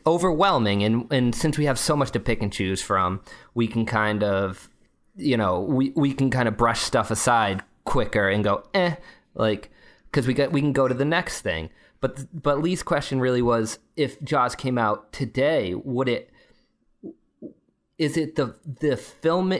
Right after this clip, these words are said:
'cause you watch Jaws and you're like, "The filmmaking is so incredible and the storytelling is so great." So that, that still stands the test of time. That still works today. So maybe if it did come out today,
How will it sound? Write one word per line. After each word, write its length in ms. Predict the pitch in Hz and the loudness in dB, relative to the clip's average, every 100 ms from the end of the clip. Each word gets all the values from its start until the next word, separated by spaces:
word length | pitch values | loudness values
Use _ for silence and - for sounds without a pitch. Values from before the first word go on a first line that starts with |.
| - | -2
'cause 260 | 185 185 202 | -4 -2 -2
you 140 | 208 | -2
watch 340 | 196 240 233 | 0 0 0
Jaws 220 | 180 135 143 | 0 0 0
and 60 | |
you're 100 | 135 | -2
like, 120 | 127 | -2
"The 40 | 139 | -4
filmmaking 720 | - 170 165 151 135 135 117 | -2 0 2 2 0 0 -2
is 120 | 107 | -2
so 760 | - - 143 127 127 123 127 - _ | -2 0 2 4 4 2 -2 -6 _
incredible 760 | 143 131 - 107 92 92 80 80 | -6 -4 -2 -2 -2 -4 -4 -2
and 100 | 110 | -2
the 40 | |
storytelling 800 | 113 - 143 131 123 120 113 107 | -2 0 0 0 0 0 0 0
is 100 | 98 | -4
so 200 | - 110 | -2 -2
great." 500 | 98 107 98 80 - - - - - | -2 -4 -4 -4 -10 -20 -20 -20 -6
So 200 | 180 160 | -2 0
that, 340 | 202 247 - - | 2 0 -4 -2
that 220 | 220 - | -2 -2
still 240 | - 254 | -2 -2
stands 580 | 208 - - 156 156 147 | -2 -6 -4 -2 -2 -2
the 120 | 143 | -6
test 360 | 127 165 143 - | -6 -2 -2 -2
of 120 | 127 | -4
time. 420 | - 170 165 95 107 | 0 2 2 0 0
That 200 | 147 - | -2 -2
still 320 | 156 131 104 | -2 -2 0
works 360 | 123 175 - | 0 -2 -6
today. 440 | - 139 165 190 107 | -6 -2 0 0 -2
So 200 | - 127 | -2 -2
maybe 320 | 143 175 175 | -2 -4 -4
if 120 | 175 | -4
it 120 | 160 | -6
did 220 | - 196 - | -4 -4 -2
come 160 | 185 | 0
out 180 | 131 113 | 0 0
today, 280 | 113 110 | -2 -2